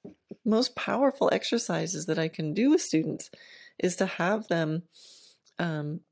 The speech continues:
do what I call the yes moments. So, um, riding around, when you feel like the horse has done what you've asked, reach down, rub them on the neck for a stride or two, and say, "Yes."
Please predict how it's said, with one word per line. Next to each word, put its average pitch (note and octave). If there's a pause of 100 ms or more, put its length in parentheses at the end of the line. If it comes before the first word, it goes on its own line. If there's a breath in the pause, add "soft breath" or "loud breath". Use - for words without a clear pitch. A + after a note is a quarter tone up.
(340)
do D#3
what D#3
I F3
call D3+
the F#3+
yes B3
moments. - (1000 loud breath)
So, D#3+ (440)
um, - (800)
riding F#3
around, E3 (1120)
when F#3+
you F#3+
feel F3
like E3+
the D#3+
horse D3
has C#3+
done G3
what -
you've D#3
asked, C4+ (420)
reach F#3
down, D#3+
rub F3
them G#3+
on G#3
the G3+
neck D3+
for D3
a E3+
stride D3+
or D3
two, C#3+
and D#3
say, E3
"Yes." -